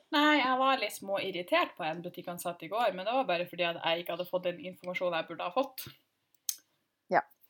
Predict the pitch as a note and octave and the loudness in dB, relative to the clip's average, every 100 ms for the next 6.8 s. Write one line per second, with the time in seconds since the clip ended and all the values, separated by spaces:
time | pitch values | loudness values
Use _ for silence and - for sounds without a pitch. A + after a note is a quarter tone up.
0 | _ G#3 G3 A3+ D#3+ G3+ F3 D#3 D#3 - | _ 0 6 8 8 4 2 0 -2 -6
1 | - A3+ G#3+ G3 F#3+ F#3+ F#3 F3+ F3+ G3+ | -6 -6 -2 2 4 4 4 0 -2 0
2 | C4 F3+ F3+ - G3+ G3+ - F#3+ F3+ E3+ | 0 -2 -6 -4 -4 -4 -6 -4 -2 -2
3 | - F#3 F#3+ G3 G3 F3+ G3 C#4+ E4 - | -4 -10 -10 -12 -12 -12 -6 -6 -4 -2
4 | C#3+ F3+ - F#3 F3 F3 F3 E3+ E3+ - | 0 0 -4 -8 -6 -2 0 -2 -4 -10
5 | _ _ _ _ - _ _ - F#3+ F3+ | _ _ _ _ -18 _ _ -14 -10 -6
6 | F3+ F3+ F3+ F3+ F#3 - G3 G3 | -6 -6 -6 -10 -12 -8 -6 -6